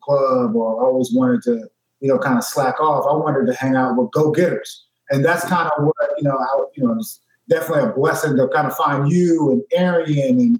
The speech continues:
and Mo and Ryan. It was a blessing to find you guys because you guys would never shy away from hard work. And anytime you're able to, like, impose that suffering on yourself, that kinda takes the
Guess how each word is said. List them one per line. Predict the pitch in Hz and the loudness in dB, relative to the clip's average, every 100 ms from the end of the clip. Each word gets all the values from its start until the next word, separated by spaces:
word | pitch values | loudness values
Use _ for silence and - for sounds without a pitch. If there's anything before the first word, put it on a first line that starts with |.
| - | 0
and | 127 117 | 0 2
Mo | 156 170 165 | 2 0 0
and | - - | -2 -2
Ryan. | 147 143 | -2 -4
It | 143 | -4
was | 139 | -4
a | - - | -4 -2
blessing | 190 208 - 151 131 - _ - | -2 -2 -2 -2 -2 -4 _ -4
to | - - | -2 0
find | 190 220 190 | 0 2 2
you | 156 135 | 0 0
guys | 143 135 127 135 | 0 0 -2 -2
because | 131 147 147 | -2 0 2
you | 202 | 2
guys | 190 165 - 147 - _ _ | 2 0 -4 -8 -12 _ _
would | 156 143 | -2 2
never | 160 170 151 | 2 2 0
shy | - 170 151 143 | -2 0 0 0
away | 123 120 139 | 0 0 0
from | 135 120 | -2 -2
hard | 131 127 104 | 0 -2 0
work. | 117 - _ _ _ - | -4 -4 _ _ _ -4
And | 139 | 0
anytime | 180 220 - 190 175 | 2 2 2 0 0
you're | 156 160 - | 2 2 2
able | - 143 | 0 -4
to, | 139 | -2
like, | 135 247 - _ _ _ - | 0 -2 -4 _ _ _ -2
impose | 170 143 - 180 185 180 143 | 0 -2 0 2 4 2 0
that | 170 - | -2 -4
suffering | - 175 170 151 151 | -4 -2 -2 -2 0
on | 143 135 | 0 2
yourself, | 131 - 196 190 123 - - _ _ - | 0 0 0 2 0 -4 -10 _ _ 0
that | 202 208 | 0 0
kinda | 220 160 - | 0 0 -2
takes | 175 - | -4 -2
the | - | -6